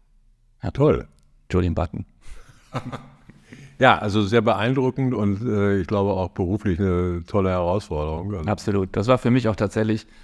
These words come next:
Speaker 1: ähm, der Punkt, dass ich mich total gefreut habe, wieder im Hamburger Tourismus eine größere Rolle zu spielen und, äh, vielleicht ein bisschen auch mitzugestalten aus
Speaker 2: Mhm.
Speaker 1: dieser Rolle heraus.
Speaker 2: Äh, du hast gesagt, du bist so zweitausendvierzehn nach Hamburg gekommen?
Speaker 1: Zweitausendzehn?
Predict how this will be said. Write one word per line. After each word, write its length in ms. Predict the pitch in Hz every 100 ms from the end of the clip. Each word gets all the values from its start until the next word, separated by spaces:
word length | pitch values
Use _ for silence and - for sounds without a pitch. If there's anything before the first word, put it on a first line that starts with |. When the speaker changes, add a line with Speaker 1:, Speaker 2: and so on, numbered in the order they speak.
| - - _ -
Speaker 1:
ähm, 320 | 101 104 107
der 120 | 101
Punkt, 480 | 95 110 113 110 - -
dass 140 | 101
ich 100 | 104
mich 100 | 104
total 360 | - 101 101 107
gefreut 400 | 110 - 107 107
habe, 160 | 104 - -
wieder 320 | 104 104 110
im 160 | 101 98
Hamburger 300 | 101 101 98
Tourismus 500 | 98 101 - 101 101
eine 80 |
größere 300 | 98 98 101 98
Rolle 300 | 98 101 101
zu 140 | -
spielen 600 | 92 - 98 95 95 101
und, 400 | 98 92 92 -
äh, 220 | 101 95 95 - _ - 101
vielleicht 280 | 120 135 135
ein 60 | 123
bisschen 260 | 123 117
auch 100 | 104
mitzugestalten 920 | 101 101 - - - 87 87 - 85
aus 120 | 87 85
Speaker 2:
Mhm. 20 |
Speaker 1:
dieser 220 | 104 95
Rolle 180 | 92 95
heraus. 420 | 92 92 95 - _ _ _ _ _ _ - _ _ _ _ -
Speaker 2:
Äh, 200 | 104 95
du 460 | 107 110 - 113
hast 140 | 107 -
gesagt, 260 | 110 110
du 60 | 117
bist 300 | 101 - -
so 160 | 107 98
zweitausendvierzehn 1000 | - 107 101 98 90 - 127 - 147 139
nach 160 | 123
Hamburg 280 | 127 143 139
gekommen? 380 | 147 - 151 160
Speaker 1:
Zweitausendzehn? 500 | 123 104 - 139 160